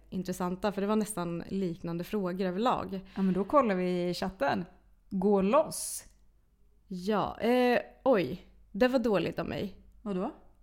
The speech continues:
Speaker 1: Att jag gick ur chatten. Så nu gick jag in i chatten, så nu har inte jag all text. Så jag kommer att behöva resa på mig och gå och kolla där.
Speaker 2: Ja, men gör det. Jag sitter kvar här.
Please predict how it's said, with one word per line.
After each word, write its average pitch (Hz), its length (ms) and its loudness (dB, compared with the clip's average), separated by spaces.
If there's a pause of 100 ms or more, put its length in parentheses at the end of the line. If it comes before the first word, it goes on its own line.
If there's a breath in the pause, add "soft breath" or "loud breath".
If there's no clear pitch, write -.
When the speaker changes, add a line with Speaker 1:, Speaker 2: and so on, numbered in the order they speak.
(140)
Speaker 1:
Att 214 200 -2
jag 185 400 4
gick 190 220 -4
ur 226 320 2
chatten. - 580 -6 (680)
Så - 160 -6
nu 202 420 2
gick 214 180 -2
jag 175 100 2
in 226 200 6
i 196 40 0
chatten, - 380 -8
så 196 120 -6
nu 202 80 2
har 214 160 2
inte 196 120 -2
jag 165 80 0
all 170 80 -4
text. - 240 -6
Så 220 60 2
jag 214 160 6
kommer 233 180 4
att 208 60 0
behöva 196 200 4
resa 214 340 2
på 180 200 2
mig 175 260 2
och 190 120 -4
gå 180 100 0
och 165 100 -2
kolla 170 280 0
där. 180 320 -4 (180 soft breath)
Speaker 2:
Ja, 262 200 4
men 202 180 4
gör 285 200 2
det. - 160 -6 (1300)
Jag 254 140 0
sitter 302 220 -4
kvar 294 380 2
här. 277 320 -4